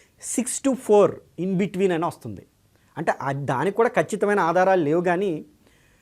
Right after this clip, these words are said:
ఆరు నుంచి నాలుగు సంవత్సరాలు క్రీస్తు పూర్వం,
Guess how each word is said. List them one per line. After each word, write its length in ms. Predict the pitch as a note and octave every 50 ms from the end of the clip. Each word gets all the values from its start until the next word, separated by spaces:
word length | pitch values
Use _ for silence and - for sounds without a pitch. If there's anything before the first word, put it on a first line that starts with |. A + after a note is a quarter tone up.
| _ _ _ _ _ _ _ _ -
ఆరు 200 | D3+ F3 A#3 B3
నుంచి 280 | A#3+ A#3+ A#3 - - B3+
నాలుగు 300 | A3+ G3+ G3 G3 G#3 G3
సంవత్సరాలు 540 | F3+ G#3 F#3+ F#3+ F3+ - - G#3 G#3 G3+ E3+
క్రీస్తు 440 | - - - F3 G3+ - - - -
పూర్వం, 520 | - D#3+ E3 E3+ E3+ E3+ F3 D3+ A2+